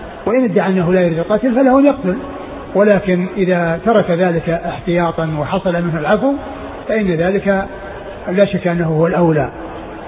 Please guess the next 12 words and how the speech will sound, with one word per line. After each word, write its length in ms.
فتركه 920
وكان 560
مكتوفاً 380
بنسعة، 500
يعني 240
بحبل، 540
وقيل 260
إنه 340
من 140
جلد، 280
فذهب 1080
يجر 640